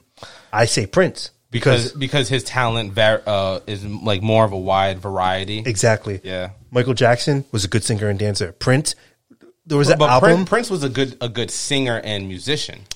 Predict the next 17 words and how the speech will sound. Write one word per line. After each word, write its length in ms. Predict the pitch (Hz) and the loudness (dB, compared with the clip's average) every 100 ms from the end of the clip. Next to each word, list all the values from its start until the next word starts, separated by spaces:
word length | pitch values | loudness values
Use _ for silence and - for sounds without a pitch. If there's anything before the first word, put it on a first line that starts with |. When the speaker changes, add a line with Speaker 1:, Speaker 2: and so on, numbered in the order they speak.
| - | 2
Speaker 1:
Yeah. 220 | 147 101 | 4 4
Speaker 2:
He 160 | 92 127 | 2 -4
couldn't 300 | - 139 95 | -2 -4 -2
dance, 280 | 113 117 - | -6 -6 -8
though. 220 | - 107 104 _ | -14 -16 -20 _
Speaker 1:
He 80 | - | 0
couldn't 180 | 156 151 | 2 4
dance, 300 | 165 165 - _ _ | 4 2 0 _ _
but 300 | 131 120 - - - _ _ | 4 4 0 -16 -20 _ _
this 180 | 160 - | -2 0
is 140 | 135 | -2
why 340 | 131 143 127 | -4 0 0
I 100 | 131 | 0
think 360 | 123 - - 127 | -2 -4 -6 -4
he 80 | 123 | -4
was 120 | 101 | -4
better. 300 | 101 98 101 | -4 -8 -8